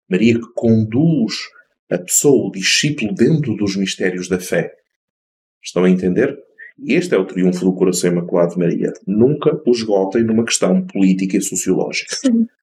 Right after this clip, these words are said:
Speaker 2: Não é uma guerreira que está à frente com uma espada, destruindo tudo que está à
Speaker 1: E com,
Speaker 2: frente.
Speaker 1: e com a fita vermelha?
Speaker 2: Pelo povo de Deus, né?
Speaker 1: Nada.
Speaker 2: Ela é mãe de todos. E aí eu finalizo com aquela famosa frase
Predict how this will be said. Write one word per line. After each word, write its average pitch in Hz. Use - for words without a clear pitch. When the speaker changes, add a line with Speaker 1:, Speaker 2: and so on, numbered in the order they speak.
Speaker 2:
Não 233
é 214
uma 220
guerreira 214
que -
está -
à 220
frente -
com 220
uma 202
espada, 220
destruindo 220
tudo 220
que 233
está 214
à -
Speaker 1:
E 208
com, 202
Speaker 2:
frente. 226
Speaker 1:
e -
com 131
a 117
fita 123
vermelha? 117
Speaker 2:
Pelo 220
povo 208
de 208
Deus, 175
né? 202
Speaker 1:
Nada. 202
Speaker 2:
Ela 233
é -
mãe 208
de 226
todos. 190
E 247
aí 262
eu 320
finalizo 269
com 277
aquela 254
famosa 247
frase 220